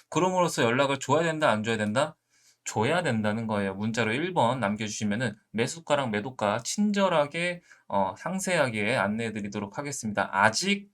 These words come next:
다시 한번 말씀드리지만 늦지 않았다는 점 인지하시고요.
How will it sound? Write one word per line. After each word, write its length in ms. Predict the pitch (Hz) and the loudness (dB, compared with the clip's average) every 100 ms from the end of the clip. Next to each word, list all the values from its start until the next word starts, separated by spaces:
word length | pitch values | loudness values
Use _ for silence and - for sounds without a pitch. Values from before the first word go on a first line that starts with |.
| _ - | _ -6
다시 240 | 107 120 | -4 0
한번 200 | 123 113 | 0 2
말씀드리지만 920 | 101 101 113 107 107 101 101 117 123 | 2 2 -4 -4 -4 0 2 2 0
늦지 480 | 110 127 - - 151 | -4 -6 -6 -6 -4
않았다는 580 | - 107 107 110 101 101 | 0 0 0 -2 -2 0
점 400 | 98 98 123 151 - - - | 2 2 2 -2 -8 -20 -10
인지하시고요. 760 | 113 107 117 135 147 120 101 | -4 0 0 0 -2 0 0